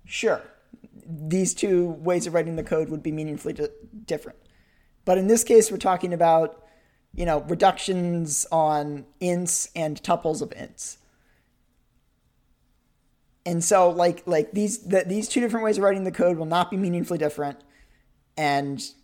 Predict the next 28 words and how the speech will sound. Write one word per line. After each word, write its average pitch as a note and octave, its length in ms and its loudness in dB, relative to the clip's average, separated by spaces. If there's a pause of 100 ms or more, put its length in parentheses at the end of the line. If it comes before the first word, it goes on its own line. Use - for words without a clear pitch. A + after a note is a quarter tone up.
(400)
like, D3 180 -2
will E3 80 -2
be E3 180 -2
optimized D#3 600 0
to D#3+ 60 -10
the D3+ 100 -6
same, C3 500 -6
to - 120 -6
the C#3+ 80 -4
same B2+ 420 -8 (1200)
output - 380 -8
code. - 160 -16 (1900)
Now, A3 420 4
I, F#3+ 80 4
I, F#3+ 240 4
I - 20 10
wanna D4 200 4
talk C#4 160 2
about A#3+ 240 2
one F#3+ 220 4
other G3 520 6 (320)
<laughs> - 80 -6 (1300)
way F#3+ 300 6
of F3+ 100 4
solving F3+ 380 4
this D#3+ 140 -6
problem D3 500 2 (640)
that D#3+ 320 4